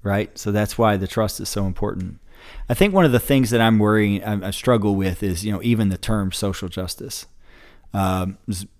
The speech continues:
I'm not sure everybody has the same definitions of what we mean when we use that word. But for me, um, it, we're talking about a justice that is something that we share. You know, it's not, it's not a justice that's a justice for you or a justice of, for me.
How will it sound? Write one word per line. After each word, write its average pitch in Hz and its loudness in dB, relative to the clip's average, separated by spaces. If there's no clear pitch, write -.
I'm 123 4
not 135 4
sure 131 2
everybody 113 4
has 107 -2
the 110 -6
same 113 0
definitions 104 -4
of 95 -4
what 95 -4
we 98 -4
mean 101 0
when 92 -2
we 92 -2
use 95 -4
that 95 -6
word. 101 0
But 107 0
for - 2
me, 127 4
um, 95 0
it, 110 -2
we're 117 2
talking 131 4
about 110 2
a 98 0
justice 101 0
that 92 -6
is 95 -4
something 110 -2
that 92 -4
we 95 -6
share. 95 -4
You 101 -4
know, 95 -4
it's - -6
not, 127 4
it's 117 -4
not 120 2
a 104 0
justice 110 0
that's - -2
a 107 -6
justice 107 -2
for - -4
you 101 2
or 92 -2
a 92 -4
justice 98 -6
of, 92 -8
for - -6
me. 98 2